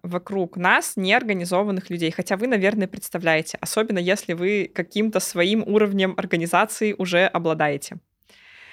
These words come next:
Я на самом деле была удивлена,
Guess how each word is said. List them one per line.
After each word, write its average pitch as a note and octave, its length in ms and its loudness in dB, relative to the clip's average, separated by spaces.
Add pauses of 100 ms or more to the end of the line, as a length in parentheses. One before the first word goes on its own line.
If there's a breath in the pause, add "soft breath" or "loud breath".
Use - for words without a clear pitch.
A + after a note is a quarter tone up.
(220 loud breath)
Я G#3+ 160 6
на C#4+ 100 0
самом B3 360 2
деле A#3 280 4
была G3+ 360 4
удивлена, F3 600 0